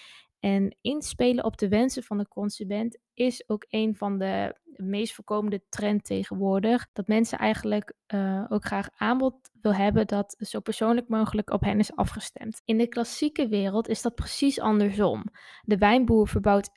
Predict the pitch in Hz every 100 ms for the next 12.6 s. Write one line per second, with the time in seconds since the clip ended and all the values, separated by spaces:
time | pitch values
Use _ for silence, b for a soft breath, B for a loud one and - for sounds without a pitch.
0 | _ 247 285 - 208 196 190 226 - -
1 | 226 214 - 226 220 - 233 240 - 214
2 | 226 277 277 - 226 233 202 208 214 190
3 | 185 202 208 202 - - - 208 - -
4 | - 226 214 220 220 226 214 208 214 262
5 | 220 208 214 208 208 202 - - 240 233
6 | 220 208 208 208 196 208 220 - 208 208
7 | - 208 202 - 208 196 202 208 196 202
8 | - 196 208 247 254 B B B B _
9 | - 202 202 202 - - - 202 202 -
10 | 208 214 220 202 214 226 233 226 - -
11 | 202 214 214 196 196 - 214 208 190 202
12 | - - - - -